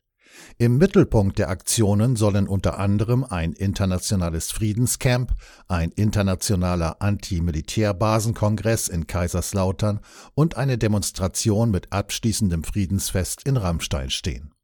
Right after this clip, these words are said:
Außerdem soll im September eine zentrale Protestaktion gegen Drohnen und Krieg in Berlin stattfinden. Diese Termine sollten sich Leser der Nachdenkseiten schon einmal vormerken.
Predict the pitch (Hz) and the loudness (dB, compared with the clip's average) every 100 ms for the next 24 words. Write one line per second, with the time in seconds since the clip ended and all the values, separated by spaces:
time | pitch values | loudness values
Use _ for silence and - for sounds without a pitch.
0 | _ _ _ _ _ 131 127 - 139 147 | _ _ _ _ _ 4 4 4 2 2
1 | 135 120 123 110 101 101 - 117 123 123 | 4 4 4 2 2 0 0 0 2 2
2 | 107 104 - 104 - 110 117 113 110 - | 0 -2 -2 -2 0 0 0 0 -2 0
3 | 131 - - 92 - - 101 92 98 87 | -2 -2 -4 -6 -4 0 2 2 0 0
4 | 85 - 104 104 107 113 87 82 - 107 | -2 -2 2 4 4 2 0 -4 -2 -2
5 | 98 - 101 104 101 85 - - 73 - | -2 -2 -2 0 0 -2 -4 -4 -6 -4
6 | 78 65 - 69 _ _ _ _ _ - | -8 -6 -8 -10 _ _ _ _ _ 0
7 | 165 180 - 135 139 175 135 92 90 90 | 4 2 2 0 4 4 4 2 2 0
8 | 92 80 90 - 92 98 113 98 87 90 | 0 -4 -6 -4 -2 0 0 0 -2 -4
9 | - 107 101 110 104 - 107 - 135 101 | -2 -2 0 0 0 -2 -2 0 -2 -2
10 | 120 127 - 101 67 64 69 - 67 | -2 -2 0 -2 -2 -6 -10 -10 -12